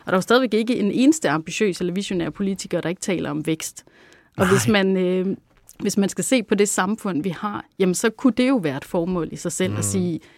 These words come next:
Speaker 1: jamen, vores klode kan ikke bære til, at vi bare har sådan en stejl kurve, der stadigvæk siger vækst. Øh, også fordi, og det er jo det gode, hvis man virkelig tror på forbundenhed, jamen, så kloden over er der jo mennesker, der også får mere og mere værdi. Men det gør jo bare, at de,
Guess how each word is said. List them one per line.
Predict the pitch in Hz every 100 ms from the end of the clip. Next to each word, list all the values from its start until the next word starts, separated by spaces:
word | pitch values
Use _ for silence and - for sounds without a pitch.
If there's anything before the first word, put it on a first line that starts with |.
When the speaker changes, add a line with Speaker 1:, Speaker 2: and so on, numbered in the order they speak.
| _ -
Speaker 1:
jamen, | 185 185 -
vores | 185 185
klode | - 202 226 311
kan | 220
ikke | - -
bære | 190 202 262
til, | 262 170 208
at | 196 180
vi |
bare | 190 185 202
har | 190 175
sådan | - 196
en | 185 180
stejl | - 180 170 180
kurve, | - 190 190
der | 175
stadigvæk | - 185 175 180
siger | - 175
vækst. | 160 170 - - - - - - _
Øh, | 190 175 170
også | 196 233
fordi, | 285 - 262 233 -
og | 185 -
det |
er | 262
jo | 254
det | 190
gode, | 208 240
hvis | 285 -
man | 175 185
virkelig | 240 220
tror | - - 214
på | -
forbundenhed, | 185 165 220 202 180 180 -
jamen, | 190
så | - 202 - - _ -
kloden | - 226 262 -
over | 247 262 180
er | 170
der | 180
jo |
mennesker, | 180 175 196 - 175
der | 160 151 - _ -
også | 208 294 330 -
får | 180
mere | 175 170
og | 170
mere | 175 170
værdi. | 165 - 190 170 - _ _
Men | 196
det | 220
gør | 208 196
jo | 208
bare, | 160 170 202
at | 180 -
de, | 208 196